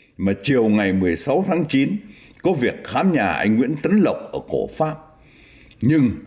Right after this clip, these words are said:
anh Lộc đã cùng anh Nguyễn Thái Học xuôi từ buổi sớm. Ngày mười tám, hai anh đã ở Phát Diệm rồi. Chương hai mươi lăm, việc giết Kinh.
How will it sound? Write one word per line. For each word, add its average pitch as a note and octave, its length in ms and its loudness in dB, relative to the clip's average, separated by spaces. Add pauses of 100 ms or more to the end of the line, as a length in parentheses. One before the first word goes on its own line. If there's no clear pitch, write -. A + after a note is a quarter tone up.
anh G#2 140 2
Lộc G2 320 0
đã F#2+ 120 -2
cùng G2+ 320 -2
anh G#2 160 2
Nguyễn G2+ 140 0
Thái B2+ 160 -2
Học F#2+ 300 -4
xuôi C#3+ 480 2
từ F#2 80 0
buổi B1+ 220 -4
sớm. F#2+ 340 -2 (540)
Ngày B2+ 260 2
mười G3+ 180 4
tám, F#2 320 -2 (280)
hai A2 260 0
anh F2 300 0
đã - 100 0
ở F#2 280 0
Phát C#3+ 280 -4
Diệm - 280 -2
rồi. B1+ 240 -4 (2500)
Chương D#3+ 280 4
hai C3+ 200 2
mươi B2+ 140 4
lăm, A2 200 2 (1000)
việc C3+ 260 2 (240)
giết A#2 300 0 (140)
Kinh. A#2+ 180 2